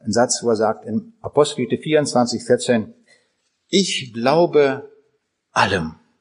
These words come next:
was geschrieben steht.“ Er glaubt allem. Und das möchte ich auch tun. Ich möchte allem glauben, was geschrieben steht, ohne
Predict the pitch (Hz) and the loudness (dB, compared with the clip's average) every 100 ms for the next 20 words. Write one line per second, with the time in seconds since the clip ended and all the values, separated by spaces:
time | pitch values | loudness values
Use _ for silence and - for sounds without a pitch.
0 | _ - - - 98 110 95 92 - 85 | _ -10 -8 -4 -4 -2 -2 -4 -8 -12
1 | _ _ _ _ _ _ - 127 123 131 | _ _ _ _ _ _ -8 -8 -4 -4
2 | - 127 104 92 _ _ _ _ _ _ | -4 -4 -4 -8 _ _ _ _ _ _
3 | _ _ _ - 117 139 - 131 127 110 | _ _ _ -4 0 0 2 0 -2 0
4 | 117 - - 98 - 123 151 151 - 127 | 0 0 -4 -4 -4 -6 0 0 2 -2
5 | - _ 156 185 180 170 143 156 123 104 | -2 _ 0 2 0 0 0 2 2 0
6 | 87 - _ - 113 - - 123 95 - | -4 -12 _ -8 -6 -4 -2 -2 -4 -8
7 | 92 87 _ _ _ _ - 139 147 135 | -12 -12 _ _ _ _ 0 2 2 -2
8 | 131 | -6